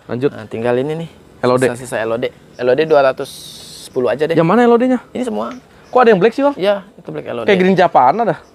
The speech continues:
Speaker 2: L O D.
Speaker 1: L O D.
Speaker 2: Prakai Patch nama di Bangkoknya.
Speaker 1: Berapa ini tadi?
Speaker 2: Dua ratus sepuluh aja.
Speaker 1: Nih.
Speaker 2: Karena emang udah, udah rawatan lama.
Speaker 1: Dua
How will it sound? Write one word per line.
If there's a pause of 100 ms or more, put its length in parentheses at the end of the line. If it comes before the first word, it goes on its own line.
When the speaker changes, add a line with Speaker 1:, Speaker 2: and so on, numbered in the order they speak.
(240)
Speaker 2:
L
O
D. (280)
Speaker 1:
L
O
D. (440)
Speaker 2:
Prakai
Patch
nama
di
Bangkoknya.
Speaker 1:
Berapa
ini
tadi?
Speaker 2:
Dua
ratus
sepuluh
aja. (420)
Speaker 1:
Nih.
Speaker 2:
Karena
emang
udah, (880)
udah
rawatan
lama. (120)
Speaker 1:
Dua